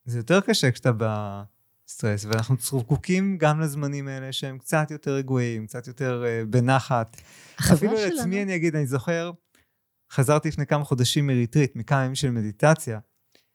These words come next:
Speaker 1: ואיך הבן שלי חווה אותי אחרת כשחזרתי. כי גם אני, אמנם אני אדם יחסית רגוע, אבל עדיין אחרי כמה ימים של מדיטציה עמוקה, של כל היום תרגול,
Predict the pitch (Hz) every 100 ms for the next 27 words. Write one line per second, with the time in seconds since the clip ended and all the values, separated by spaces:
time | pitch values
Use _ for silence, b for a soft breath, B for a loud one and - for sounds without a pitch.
0 | _ _ _ _ _ - 110 143 175 -
1 | 151 123 160 185 190 185 214 240 - _
2 | _ _ _ - 143 117 135 139 - 143
3 | 139 131 - - 110 135 123 107 95 -
4 | _ _ _ _ _ - - 120 120 120
5 | 113 - 117 147 135 123 - 175 185 175
6 | 165 156 180 185 175 160 143 175 175 -
7 | 156 226 240 185 139 110 101 b b b
8 | b b _ 123 127 131 131 170 170 160
9 | 156 - _ _ - 147 - 165 160 143
10 | 151 160 160 160 139 120 - _ - 131
11 | 123 - 151 - 135 123 113 180 196 185
12 | 127 117 113 _ _ _ _ - - 165
13 | 160 156 151 135 - 131 127 165 185 185